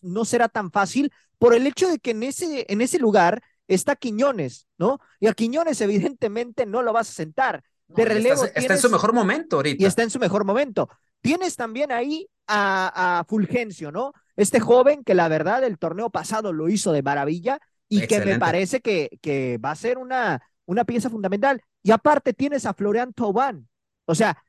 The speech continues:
Speaker 1: no hay
Speaker 2: Que, que
Speaker 1: forma,
Speaker 2: está,
Speaker 1: teacher.
Speaker 2: eh, eh, que está literalmente overall Jeremy Menez dos punto cero, ¿eh? Y que apunta
Speaker 1: Sí, no,
Speaker 2: para
Speaker 1: no, no.
Speaker 2: hacer,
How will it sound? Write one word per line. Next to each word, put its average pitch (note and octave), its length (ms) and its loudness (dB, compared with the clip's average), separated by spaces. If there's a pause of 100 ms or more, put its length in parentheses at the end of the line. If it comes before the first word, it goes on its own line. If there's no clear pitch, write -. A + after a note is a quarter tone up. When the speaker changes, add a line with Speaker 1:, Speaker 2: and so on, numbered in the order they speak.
(160)
Speaker 1:
no F3+ 240 2
hay C#4+ 60 4
Speaker 2:
Que, D#3+ 80 6
que E3+ 80 4
Speaker 1:
forma, C#4+ 180 2
Speaker 2:
está, A3+ 200 4
Speaker 1:
teacher. D#3 160 -4
Speaker 2:
eh, D3+ 200 -8
eh, F3 180 0
que G3 140 0
está G#3 220 2
literalmente A3 560 0
overall F3+ 260 2
Jeremy F3 320 -2
Menez D3 220 -2
dos D3 100 -10
punto C#3+ 300 -4
cero, C#3 260 0
¿eh? F3 60 0
Y E3 100 -10
que E3 80 0
apunta A3 320 2
Speaker 1:
Sí, D4+ 60 4
no, C#4+ 80 2
Speaker 2:
para D#4 140 4
Speaker 1:
no, C4 60 0
no. C4+ 60 4
Speaker 2:
hacer, C4 180 2